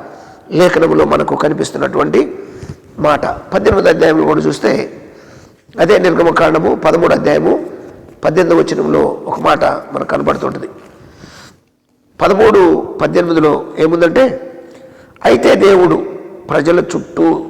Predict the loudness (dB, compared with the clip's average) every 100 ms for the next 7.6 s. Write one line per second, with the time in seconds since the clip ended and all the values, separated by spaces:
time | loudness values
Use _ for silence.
0 | -14 -18 -20 -20 -20 _ _ _ _ _
1 | -10 0 2 4 4 4 4 0 0 0
2 | 0 -2 -2 0 -2 0 0 0 -4 -16
3 | -20 -20 -20 -20 -16 -2 0 0 2 2
4 | 2 2 2 0 2 2 0 -4 -12 -16
5 | -6 -4 -4 -6 -8 -4 0 0 0 -4
6 | -14 -20 -20 -20 -20 -20 -14 -6 0 4
7 | 4 4 2 2 0